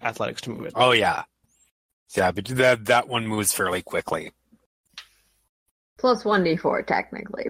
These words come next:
Speaker 3: but yeah.
Speaker 1: Let's just, I'll roll it just to see. Twenty-six.
Speaker 2: Go ahead,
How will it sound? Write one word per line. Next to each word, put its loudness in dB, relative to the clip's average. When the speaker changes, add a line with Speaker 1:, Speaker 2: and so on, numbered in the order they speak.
Speaker 3:
but 0
yeah. 0
Speaker 1:
Let's -2
just, -6
I'll 0
roll 0
it -6
just -8
to -10
see. 0
Twenty-six. 2
Speaker 2:
Go 6
ahead, 4